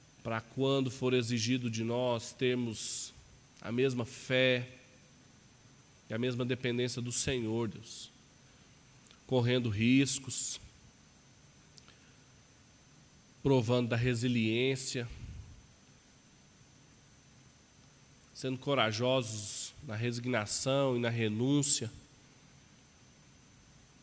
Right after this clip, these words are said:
que o teu chamado pede de nós. Ajuda-nos, Deus, a termos condições de entender o que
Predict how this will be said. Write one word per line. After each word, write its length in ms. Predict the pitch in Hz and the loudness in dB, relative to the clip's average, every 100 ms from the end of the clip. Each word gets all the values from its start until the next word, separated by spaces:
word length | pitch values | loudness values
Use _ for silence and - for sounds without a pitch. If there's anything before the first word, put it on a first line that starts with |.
| - - - - - - - | -20 -20 -20 -20 -20 -20 -12
que 120 | - | -8
o 40 | 120 | -4
teu 160 | 127 | -2
chamado 460 | 120 120 110 113 113 | -2 -2 -2 -2 -2
pede 240 | 131 123 | -2 -2
de 140 | 107 107 | -2 -6
nós. 540 | 90 87 - - - - - - - - - - - - | -6 -6 -6 -4 -6 -12 -20 -20 -20 -20 -20 -20 -20 -10
Ajuda-nos, 680 | 107 113 120 156 135 113 101 | -4 -2 2 4 4 2 -2
Deus, 580 | 101 92 92 - - - - | -4 -4 -4 -6 -6 -10 -16
a 60 | 110 | -14
termos 720 | - 123 120 110 - - - - - - - - - - - - | -2 0 0 -2 -2 -2 -6 -12 -20 -20 -20 -20 -20 -20 -14 -2
condições 880 | 135 120 110 - 127 131 131 113 | -2 0 2 2 2 2 2 0
de 480 | 104 113 113 107 98 | -2 0 0 0 -4
entender 880 | 113 135 131 131 117 107 123 131 123 | -4 -4 -2 -2 0 2 4 4 4
o 140 | 113 104 | 2 -2
que 640 | - 127 123 120 110 104 | -4 0 2 2 0 -4